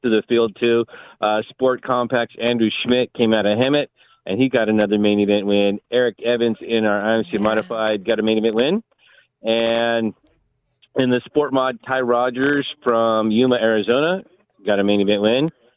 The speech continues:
Speaker 1: Our Pony Stocks was Dennis Taylor.
Speaker 2: No.
Speaker 1: And our Street Stocks was Kyle Bethel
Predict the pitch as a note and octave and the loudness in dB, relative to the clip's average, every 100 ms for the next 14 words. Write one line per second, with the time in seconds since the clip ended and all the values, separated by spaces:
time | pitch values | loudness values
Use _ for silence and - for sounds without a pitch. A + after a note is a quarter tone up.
0 | _ _ _ _ _ G2+ G2+ G2+ G2 C3+ | _ _ _ _ _ -2 0 0 0 0
1 | C3+ B2 C#3 C3 B2 A2 C3+ B2 - - | -2 0 -2 -2 -6 -2 0 0 -2 -4
2 | D3+ D#3 E3+ F3+ - _ F#3+ C4+ F4 _ | 0 0 0 -4 -10 _ -20 -20 _ _
3 | _ A2+ A#2 A#2 A#2+ A#2 A#2 A#2 - C3+ | _ -2 2 2 0 0 -2 -2 -2 -4
4 | B2+ - B2+ A#2+ A2 - G#2 G#2 G2+ - | -4 -2 -2 0 -4 -8 0 2 2 0
5 | G#2+ F#2 G2 F#2+ | -2 0 -2 -4